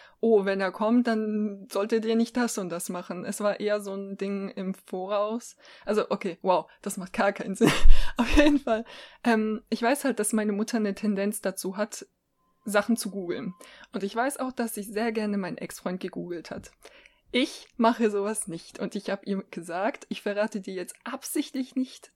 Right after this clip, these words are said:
den Nachnamen von Sönke, weil ich keinen Bock hab, dass du ihn googelst. Weil man das einfach nicht macht. Ich hab ihr tatsächlich dann au-, irgendwann den Nachnamen gesagt und sie hat mir dann richtig stolz erzählt, dass sie ihn nicht gegoogelt hat.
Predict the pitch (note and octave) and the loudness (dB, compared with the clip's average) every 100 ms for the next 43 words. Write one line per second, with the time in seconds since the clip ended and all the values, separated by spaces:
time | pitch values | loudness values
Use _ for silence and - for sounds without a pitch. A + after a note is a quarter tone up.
0 | G#3+ F#3 E3 F3 - G3+ G3+ A3+ A3 A3 | -8 -6 -6 -8 -6 -6 -4 -2 -2 -2
1 | A3+ A#3+ C4+ D4 - - - G3 G3 - | 0 0 0 -4 -10 -12 -8 -8 -8 -6
2 | A3+ A#3+ A3 A3 A3+ - G#3+ - G3+ G3+ | -2 0 0 -2 -6 -6 -8 -4 -4 -4
3 | F3+ F3 D#3+ - - - _ _ _ _ | -6 -8 -8 -10 -16 -20 _ _ _ _
4 | - F#3+ G#3 F#3+ F3+ - F3+ F#3+ G3+ F#3+ | -6 -2 0 -2 -4 -6 -8 -8 -8 -10
5 | - - D#3 - - - _ - - - | -10 -6 -6 -8 -18 -20 _ -20 -20 -20
6 | - A3 B3 A#3 A#3 B3 B3 A#3 A3+ A#3+ | -10 -4 -2 -2 -2 -4 -4 -4 -6 -4
7 | G3+ - - A3+ B3 A#3+ G3+ G3 F#3+ G#3+ | -6 -6 2 4 4 2 0 -2 -4 -4
8 | G#3 F#3+ F#3 F#3 G3+ G3+ A#3 - G3 G3+ | -4 -4 -6 -6 -2 -2 -2 -4 -4 -2
9 | F#3+ - - A3 G3+ G3 G3 - A3+ A3+ | -4 -6 -4 -2 -2 -2 -8 -6 -8 -6
10 | G#3+ - - G3+ G#3+ G#3 F#3+ G#3 G#3 F#3 | -6 -8 -6 -4 -4 -6 -6 -6 -6 -8
11 | F#3 G#3 G3+ G#3+ - G#3 G#3+ G3+ F3+ - | -8 -8 -6 -8 -6 -6 -4 -6 -8 -10
12 | - | -12